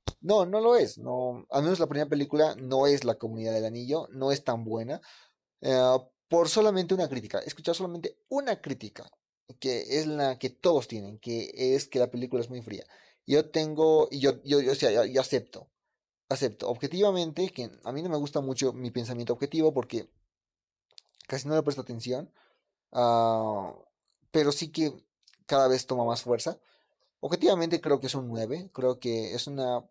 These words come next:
película que le falta corazón, un poquito de, un poquito de emoción, un poquito de relación humana, el sentido humano, le falta eso, pero siento que lo que tiene detrás, o sea, lo que tiene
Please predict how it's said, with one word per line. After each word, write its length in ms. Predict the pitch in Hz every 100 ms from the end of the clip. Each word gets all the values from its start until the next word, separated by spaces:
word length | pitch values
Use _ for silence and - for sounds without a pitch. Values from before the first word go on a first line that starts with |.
| _ -
película 720 | 123 123 123 139 135 147 - -
que 360 | 127 117 110 120
le 160 | 123
falta 500 | 117 123 117 113 110
corazón, 460 | - 107 101 113 135
un 80 | 143
poquito 380 | 127 127 127
de, 300 | 110 104 101 _ _ _ _ -
un 80 | 131
poquito 340 | 127 143 139
de 220 | 120 107
emoción, 600 | 120 113 113 117 117 143
un 80 | 143
poquito 380 | 120 120 120 110
de 520 | 107 104 104 101 98 _ _ -
relación 480 | 120 120 117 131 123
humana, 460 | 117 117 135 214 _ -
el 140 | 123
sentido 460 | - 117 120 180 151
humano, 440 | 113 107 147 359 _ _ _ -
le 80 | 117
falta 260 | 139 123
eso, 320 | 110 131 180 _ _ _ _ - - _ _ _ -
pero 580 | 147 143 135 135 135 -
siento 540 | - - 147 151 185 180
que 220 | 143 127
lo 240 | 123 123
que 120 | -
tiene 340 | 123 123 135 151
detrás, 480 | 127 - 113 107 123
o 40 |
sea, 180 | 120 -
lo 240 | 127 120
que 120 | -
tiene 560 | 127 135 147 175 -